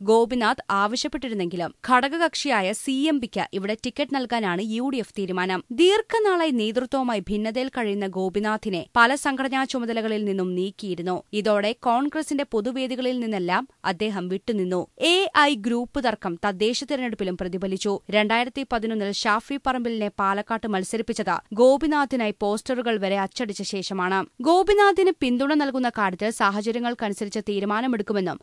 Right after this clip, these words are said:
വിജയസാധ്യതയാണ് മാനദണ്ഡമെന്നും സി പി എം സംസ്ഥാന സെക്രട്ടറി എ വിജയരാഘവൻ പറഞ്ഞു. ഗോപിനാഥുമായി ചർച്ച നടന്നിട്ടില്ലെന്നും അദ്ദേഹം കോൺഗ്രസ് വിട്ട് പുറത്തുവരട്ടെയെന്നും ജില്ലാ സെക്രട്ടറി സി കെ രാജേന്ദ്രൻ പറഞ്ഞു.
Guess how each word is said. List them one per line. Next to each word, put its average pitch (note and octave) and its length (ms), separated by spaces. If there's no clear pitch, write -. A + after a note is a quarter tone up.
വിജയസാധ്യതയാണ് A#3 1000
മാനദണ്ഡമെന്നും G3+ 800
സി A#3+ 160
പി B3+ 140
എം B3+ 80
സംസ്ഥാന A3 380
സെക്രട്ടറി G3+ 500
എ G#3 120
വിജയരാഘവൻ F#3 720
പറഞ്ഞു. F#3 300
ഗോപിനാഥുമായി D#4+ 800
ചർച്ച A#3+ 300
നടന്നിട്ടില്ലെന്നും A#3+ 840
അദ്ദേഹം G3+ 460
കോൺഗ്രസ് A3 540
വിട്ട് B3+ 200
പുറത്തുവരട്ടെയെന്നും G#3 960
ജില്ലാ G#3 360
സെക്രട്ടറി A#3+ 480
സി A3 240
കെ A#3 180
രാജേന്ദ്രൻ G3+ 640
പറഞ്ഞു. F#3+ 380